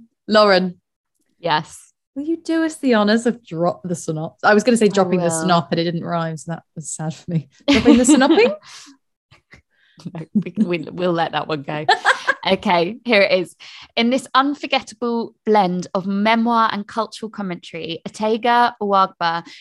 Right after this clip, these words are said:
Speaker 2: explores her own complicated relationship with money and her, her wide-ranging experiences about the world around us.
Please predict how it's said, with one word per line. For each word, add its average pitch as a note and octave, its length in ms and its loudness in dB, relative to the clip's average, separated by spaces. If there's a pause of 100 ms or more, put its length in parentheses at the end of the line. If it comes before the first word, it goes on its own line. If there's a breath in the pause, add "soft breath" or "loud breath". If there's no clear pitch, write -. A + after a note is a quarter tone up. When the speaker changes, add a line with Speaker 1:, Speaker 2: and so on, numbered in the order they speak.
Speaker 2:
explores G#3+ 480 -4
her G#3+ 180 0
own A#3 140 2
complicated G3+ 600 -10
relationship F3 500 -8
with - 160 -16
money E3+ 400 -2
and F3 160 -4
her, F3 140 -6 (140)
her F#3 320 -2 (200)
wide-ranging F#3 1160 -2
experiences - 1040 -10 (360 loud breath)
about F3 280 0
the F3+ 80 -6
world E3 260 -2
around E3 300 -6
us. - 340 -12